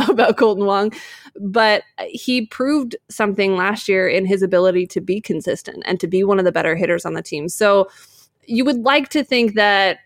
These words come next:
someone that is supposed to be the, the driving force of the offense would be the one who you'd be keeping track of there. I don't know that we really expect Kolten Wong to be the driving force of the offense, but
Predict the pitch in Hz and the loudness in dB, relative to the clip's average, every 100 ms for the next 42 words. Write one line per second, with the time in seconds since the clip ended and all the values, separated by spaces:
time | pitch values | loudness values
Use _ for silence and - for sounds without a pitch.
0 | _ - - 208 202 202 196 190 190 185 | _ -10 -2 0 2 2 4 2 0 -2
1 | - 190 185 156 - _ _ _ _ 190 | -6 -4 0 0 -2 _ _ _ _ 0
2 | 190 190 208 185 180 196 190 190 180 180 | 2 0 2 0 2 0 2 0 -2 -2
3 | 180 - _ - - _ _ - 196 175 | -4 -8 _ -20 -20 _ _ 0 2 4
4 | 170 170 - - _ 190 214 208 202 196 | 4 2 0 -6 _ -6 0 2 2 0
5 | 185 190 185 185 180 170 165 190 233 240 | 0 0 0 0 -2 2 0 2 2 2
6 | 240 - 214 208 190 196 180 180 175 180 | 0 -4 0 0 2 2 2 2 0 -2
7 | 170 180 170 165 160 180 170 160 190 165 | 0 0 2 0 -2 -4 -4 -4 -4 -4
8 | 165 190 190 220 214 233 247 - - - | -4 -2 -2 -2 -2 0 0 -4 -8 -2
9 | 220 175 208 190 - 196 185 185 175 156 | 0 2 2 2 2 0 0 2 0 -2
10 | - 180 - 185 185 170 170 165 175 _ | -4 -4 -4 -4 -2 0 0 -2 -8 _
11 | _ _ 214 185 202 196 190 180 175 180 | _ _ -2 0 2 2 2 2 0 0
12 | 175 175 175 175 214 185 165 - 214 214 | 0 0 -2 2 2 0 -4 -4 0 0